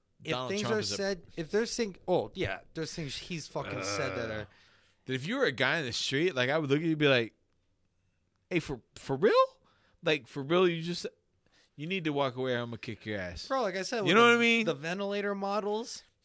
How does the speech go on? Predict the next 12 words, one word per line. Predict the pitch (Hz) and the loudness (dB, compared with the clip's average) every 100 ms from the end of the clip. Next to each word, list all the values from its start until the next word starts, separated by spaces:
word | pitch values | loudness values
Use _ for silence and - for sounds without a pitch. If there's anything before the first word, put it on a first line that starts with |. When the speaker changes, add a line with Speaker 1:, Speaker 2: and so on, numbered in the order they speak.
| - - - - | -20 -20 -20 -8
Speaker 1:
I | 196 208 | -6 -4
mean, | 226 208 | -6 -6
the | 196 | -8
guy | 175 220 220 226 214 202 _ _ | -4 -2 0 0 -2 -6 _ _
says | - - 202 185 | -12 -8 -6 -8
crazy | - 202 202 170 202 185 - | -8 -8 -8 -8 -12 -12 -12
shit. | - - 220 170 - | -10 -8 -8 -8 -12
He's | - 190 | -12 -10
Speaker 2:
It's | |
Speaker 1:
Frank | - 208 262 | -8 -6 -4
Speaker 2:
crazy | 285 175 220 | -4 -4 -4
Speaker 1:
Sabine. | 214 | -6